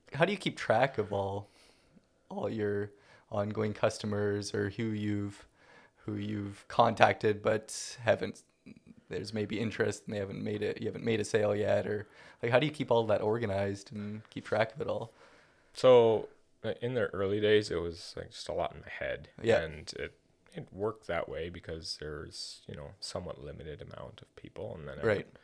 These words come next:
Speaker 2: try and remember, like, "Oh, it's been, like, two months or whatever. I should probably contact this person." As I've had more and more people that are more and more customers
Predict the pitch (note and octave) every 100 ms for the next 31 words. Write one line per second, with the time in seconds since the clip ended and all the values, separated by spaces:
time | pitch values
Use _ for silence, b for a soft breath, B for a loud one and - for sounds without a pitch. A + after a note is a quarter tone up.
0 | b b b - - E2+ D#2+ D#2+ D#2+ D#2+
1 | E2+ E2+ - - F2 E2+ - - - -
2 | - - - _ _ _ - - - -
3 | - - - - - - - - - -
4 | - - - - - - - - - -
5 | - - b b b b b b - A2
6 | A2 G#2 F#2+ - - G2 F#2 F#2+ F2+ F2+
7 | F2 E2 D#2+ D#2 - F#2 - D#2+ D2 C#2+
8 | - _ b b b b - D#2 D2+ -
9 | _ _ _ - E2 D#2 D#2 - D2+ -
10 | - -